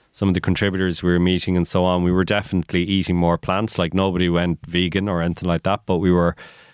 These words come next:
we were definitely more conscious of what we were eating. And, um, so it was a sort of a personal journey for us as well. And, and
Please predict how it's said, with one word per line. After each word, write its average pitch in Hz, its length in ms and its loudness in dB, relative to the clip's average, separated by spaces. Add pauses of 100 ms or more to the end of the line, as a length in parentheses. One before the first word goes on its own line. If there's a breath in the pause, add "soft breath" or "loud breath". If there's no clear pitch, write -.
(180 loud breath)
we 95 100 -2
were 90 120 4
definitely 90 800 0
more 92 240 2
conscious 90 520 -2
of 85 140 -4
what 87 160 2
we 87 120 0
were 85 120 4
eating. 110 400 0
And, 87 300 0
um, 85 420 0 (440 soft breath)
so 107 180 -2
it 92 40 -2
was 95 140 -2
a 101 60 -2
sort 117 220 0
of 92 60 -6
a 90 80 -4
personal 95 440 0
journey 95 380 0
for 92 220 -2
us 95 200 -2
as 82 140 -6
well. 95 320 0
And, 87 220 -2
and 90 400 -2